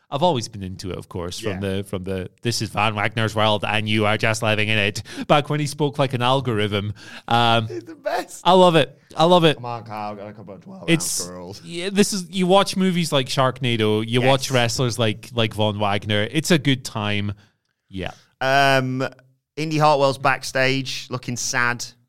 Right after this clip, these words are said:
Speaker 2: uh, on her phone.
Speaker 1: Everyone, everyone she loves is dead.
Speaker 2: Yeah.
Speaker 1: So,
Speaker 2: Uh,
Speaker 1: like the, I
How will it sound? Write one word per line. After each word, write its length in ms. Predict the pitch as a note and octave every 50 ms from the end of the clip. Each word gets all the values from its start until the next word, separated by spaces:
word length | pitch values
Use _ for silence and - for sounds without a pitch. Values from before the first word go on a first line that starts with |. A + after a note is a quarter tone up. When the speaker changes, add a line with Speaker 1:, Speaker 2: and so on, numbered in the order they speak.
| _ _ _ _ -
Speaker 2:
uh, 200 | G#2 G2+ G#2 A2
on 80 | A2
her 80 | A2 G#2+
phone. 500 | - - A2+ A2 G#2+ G#2+ G#2+ A2 G#2+ - _ _ _ _
Speaker 1:
Everyone, 360 | C3 C3 B2+ D3+ D3+ D3 C#3+
everyone 520 | C#3+ D3 D3 D3 D3 D3+ D3 D#3 D#3+ D3+ C#3
she 120 | - - B2
loves 260 | C3 C3+ B2+ - -
is 120 | A#2 G#2 -
dead. 380 | - - B2 B2+ B2+ A#2 -
Speaker 2:
Yeah. 360 | - E2 F#2 A2+ A2 A2 A2
Speaker 1:
So, 340 | A2+ A#2 A2+ A2 G#2+ G#2 - - _ _ _ _ _ _ _ _ _ _ _ - _ _ -
Speaker 2:
Uh, 560 | G2+ G2 G2 G2 G2 G2 G2 G2 G2 F#2+ G2
Speaker 1:
like 100 | G2 F#2+
the, 400 | A2 A#2 A2+ A2 G#2 G#2 G2+ F#2+ F2+ F2+ F#2+ _ _ _ _ _ _
I 60 | -